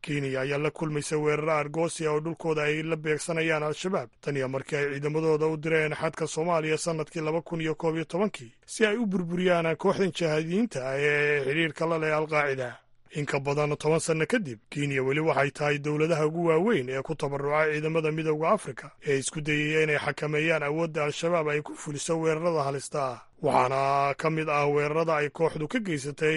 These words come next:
ee dalka Kenya, dil wadareed ay ka fulisay jaamacadda Gaarisa sanadkii laba kun iyo shan iyo tobankii, halkaas oo ay ku dileen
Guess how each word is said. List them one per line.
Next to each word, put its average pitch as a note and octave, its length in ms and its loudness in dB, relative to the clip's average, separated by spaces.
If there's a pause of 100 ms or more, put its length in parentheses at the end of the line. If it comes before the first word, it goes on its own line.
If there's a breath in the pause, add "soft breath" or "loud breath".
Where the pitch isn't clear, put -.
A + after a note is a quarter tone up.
ee D3+ 240 2
dalka D#3 320 -2
Kenya, B2 420 -4
dil C#3 220 -6
wadareed D3+ 440 2
ay D3+ 100 2
ka B3 120 2
fulisay C#3 500 -4 (140)
jaamacadda C3+ 480 0
Gaarisa D#3 460 0
sanadkii F#3 480 0
laba G#3 180 2
kun C4 300 -4
iyo G3+ 100 4
shan F#3 200 0
iyo E3 100 2
tobankii, D3 540 -4 (220)
halkaas C#3 440 -2
oo D3 140 4
ay C#3 100 2
ku D#3+ 140 -6
dileen D#3 400 2